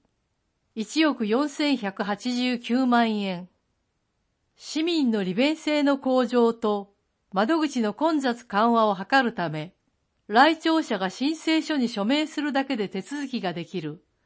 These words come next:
書かない窓口システムを導入する。子ども若者参画推進事業、二十四万円。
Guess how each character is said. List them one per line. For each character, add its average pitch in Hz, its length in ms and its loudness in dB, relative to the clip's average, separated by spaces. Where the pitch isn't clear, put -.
書 214 80 -4
か 320 160 4
な 285 140 4
い 220 80 2
窓 190 260 0
口 240 220 -4
シ 269 180 -2
ス - 100 -10
テ 220 120 0
ム 180 180 -6
を 165 60 -6
導 185 280 0
入 196 220 -2
す 180 180 -12
る。 165 220 -6
子 226 160 2
ど 311 100 8
も 320 160 4
若 285 280 4
者 247 420 2
参 269 340 2
画 294 200 0
推 285 300 0
進 269 360 -2
事 240 160 -2
業、 151 380 -4
二 285 180 4
十 240 240 2
四 214 360 2
万 208 320 0
円。 175 340 -8